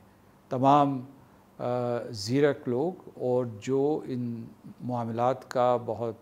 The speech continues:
بغور جائزہ لیتے ہیں اور جن کا مشاہدہ بہت اس سلسلے میں گہرا ہے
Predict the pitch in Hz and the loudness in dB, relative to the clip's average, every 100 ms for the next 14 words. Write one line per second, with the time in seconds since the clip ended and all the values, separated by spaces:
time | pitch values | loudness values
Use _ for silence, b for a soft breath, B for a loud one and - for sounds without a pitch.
0 | 113 110 107 147 135 135 127 131 127 123 | -8 -4 2 2 4 2 2 0 -2 -4
1 | 135 123 120 123 123 - B B B - | -4 -4 -4 -6 -8 -14 B B B -10
2 | 113 117 117 113 113 117 113 123 - b | -4 -2 -2 -2 -4 -6 -6 -10 -20 b
3 | b - 113 117 113 - 117 110 110 117 | b -14 -8 -6 -6 -4 -4 -4 -10 -12
4 | 117 104 117 117 127 117 107 113 - - | -12 -4 -2 0 0 0 -2 -6 -8 -12
5 | 110 - 107 - 113 107 101 120 123 117 | -12 -10 -10 -8 -8 -8 -8 -4 -4 -4